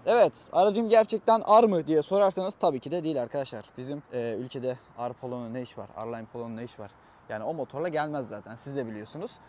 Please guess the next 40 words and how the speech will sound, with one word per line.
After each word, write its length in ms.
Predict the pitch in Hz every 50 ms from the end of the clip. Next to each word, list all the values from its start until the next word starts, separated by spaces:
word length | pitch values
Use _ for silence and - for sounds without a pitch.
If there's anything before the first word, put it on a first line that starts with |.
| - - - -
Arka 260 | - 170 190 202 262 220
park 180 | 247 240 226
sensörlerini 500 | - 233 220 220 - 220 214 214 220 233
görebiliyorsunuz. 600 | 214 220 202 190 165 165 160 156 - 160 170 185 - -
Burada 200 | 180 202 190 208
stoplarımız 640 | - - 214 208 - 175 196 196 202 202 175 175
led 140 | 185 185 -
olarak 360 | 185 160 156 143 135 131 -
yanıyor. 200 | 143 139 139 156
Geri 260 | 160 143 160 165 170
lambamız 400 | 180 170 170 170 170 175 170 139
da 100 | 143 131
burada 160 | 123 120 117 120
var 100 | 113 113
arkadaşlar. 520 | 110 110 123 120 113 107 - 170 185 190 - - - - - - - -
Ya 180 | 175 165 147 151
ben 160 | 208 220 220
bu 60 | 220
stoplara 400 | 208 - - 220 175 214 220 214
led 120 | 220 214 - -
deyince 240 | 185 185 185 208 185
bana 180 | 196 196 202
kızıyorlar. 360 | 165 190 160 190 180 135 110 - - 175
Bence 340 | 208 190 165 175 208 196
led 120 | 196 190 156
arkadaşlar. 460 | 147 131 120 156 143 123 - 120 113
led 240 | 127 165 180 - 147
yanıyor 220 | 127 117 117 113
yani. 200 | 113 107 107 117
Halojen 400 | 135 165 165 156 139 143 135 139
bir 60 | 139
görüntüsü 460 | 135 147 135 135 131 - - 175 180 - - - - - - - - -
ben 180 | 180 190 196 175
göremiyorum. 500 | 196 180 - 139 123 127 143 170 190 - - - - - - - - 143
led 120 | 202 220 - -
demek 220 | 185 175 156 147
istiyorum. 380 | - - - 147 160 175 208 208 - - - - 127
led 120 | 127 127 117
olsun 240 | 110 - - 117 104 104
led. 80 | 98